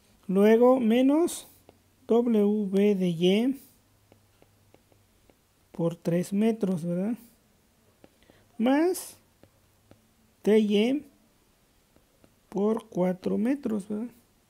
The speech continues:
Esto es igual a cero. Y ya con ello, pues podemos, ¿quién es W Y?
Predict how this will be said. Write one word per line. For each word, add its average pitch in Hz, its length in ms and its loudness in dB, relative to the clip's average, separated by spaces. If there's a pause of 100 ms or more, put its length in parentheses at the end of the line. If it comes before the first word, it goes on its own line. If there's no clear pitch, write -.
(1160)
Esto 214 340 4 (200)
es 208 260 -2
igual 196 400 0
a 262 160 0
cero. 180 380 -4 (1800)
Y 254 120 0
ya 277 160 2
con 285 260 0
ello, 294 280 0
pues 254 200 -2
podemos, 214 680 -2 (140)
¿quién 262 240 4
es 240 180 2
W 202 480 2
Y? 226 460 0